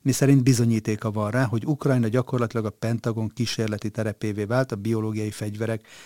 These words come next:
összetevői kifejlesztésének és az új gyógyszerminták tesztelésének, valamint az országban egy több mint harminc biológiai laboratóriumból álló hálózatot állítottak ki, amely fertőző betegségek,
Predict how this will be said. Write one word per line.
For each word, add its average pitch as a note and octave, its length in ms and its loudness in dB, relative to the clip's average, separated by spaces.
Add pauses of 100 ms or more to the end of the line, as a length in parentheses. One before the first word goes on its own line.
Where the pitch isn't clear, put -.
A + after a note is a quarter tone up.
összetevői B2 680 2
kifejlesztésének B2+ 1080 -2 (280)
és E3 220 0
az C3+ 100 2
új C3+ 280 6
gyógyszerminták A2+ 880 -2
tesztelésének, B2 880 -2 (320)
valamint C#3+ 500 4
az B2 180 -2
országban A#2 640 -2 (240)
egy D3+ 220 -4
több B2+ 200 4
mint A#2+ 140 0
harminc A#2 520 0
biológiai A2+ 560 0
laboratóriumból A2 880 -4
álló A2 240 -4
hálózatot G#2+ 680 -4
állítottak G#2+ 640 -6
ki, D3 180 0 (340)
amely D#3 360 4
fertőző A2+ 540 -2
betegségek, A#2+ 680 -2